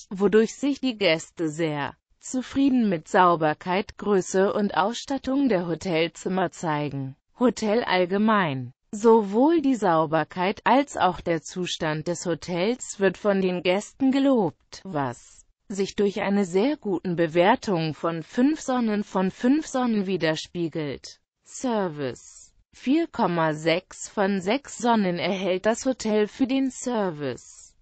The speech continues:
Dieses spiegelt den guten Service des Hotels wider. Sport- und Unterhaltungsprogramme. Für das gute Sport- und Unterhaltungsprogramm vergeben die Gäste vier Komma sechs von sechs Sonnen.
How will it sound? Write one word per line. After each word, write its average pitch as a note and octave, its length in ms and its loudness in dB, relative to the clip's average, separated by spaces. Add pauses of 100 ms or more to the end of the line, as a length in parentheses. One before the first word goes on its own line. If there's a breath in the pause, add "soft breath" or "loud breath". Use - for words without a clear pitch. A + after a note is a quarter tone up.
(200)
Dieses A3 420 0
spiegelt F3 540 -2
den F3+ 260 0
guten A#3+ 400 0
Service D#3 600 -4
des F3 240 -4
Hotels F3+ 720 -4
wider. D3+ 540 -6 (260)
Sport- - 560 -2
und F#3 200 -4
Unterhaltungsprogramme. G3+ 1700 -4 (120)
Für A#3+ 220 2
das A#3 260 4
gute A#3+ 400 0
Sport- C4 580 -2
und F#3 200 -4
Unterhaltungsprogramm F3 1400 -2
vergeben A#3 640 0
die B3 160 -2
Gäste F3 520 0
vier D#4 420 0
Komma E3 460 0
sechs D#3+ 560 -4
von G3 320 0
sechs G#3+ 400 -4
Sonnen. D3 520 -2